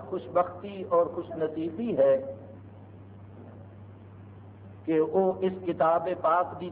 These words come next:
تعلیمات کو پلے بن لوے اور پھر اپنی زندگی دا اوڑھنا تے بچھونا انہاں نوں بنا لے۔ کہ اس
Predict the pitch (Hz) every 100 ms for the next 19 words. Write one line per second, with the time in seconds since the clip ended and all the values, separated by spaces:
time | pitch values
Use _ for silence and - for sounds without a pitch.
0 | 175 160 151 160 160 156 175 - 175 -
1 | 151 156 165 180 170 214 175 147 151 151
2 | - - - - - - - - - -
3 | - - - - - - - - 156 180
4 | 185 185 185 170 175 175 - 180 147 180
5 | 180 180 170 170 160 147 - 190 175 147
6 | 147 143 127 123 127 156 151 147 139 135
7 | 120 107 101 92 90 71 - - - -
8 | - - - - - - - - - -
9 | - - - - - - - - - -
10 | - - - - - 143 190